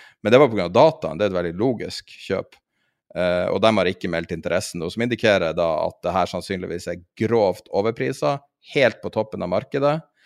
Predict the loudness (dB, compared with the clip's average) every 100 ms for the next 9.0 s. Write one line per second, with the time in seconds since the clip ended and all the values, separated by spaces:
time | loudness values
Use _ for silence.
0 | _ _ _ -6 -4 0 0 0 -2 -4
1 | -4 -6 -6 -6 -6 -6 -8 -20 -20 _
2 | _ _ _ _ _ -2 2 2 2 2
3 | 2 2 2 2 -2 -2 -2 -2 -2 -6
4 | -4 -8 -6 -8 -8 -2 -2 -2 -8 -12
5 | -10 -10 -8 -8 -8 -8 -8 -8 -8 -4
6 | -2 -2 -6 _ _ _ -4 -2 2 0
7 | 0 -4 -2 -2 -2 -2 -4 -6 -8 -8
8 | -10 -10 -10 -6 -4 -6 -8 _ -12 -12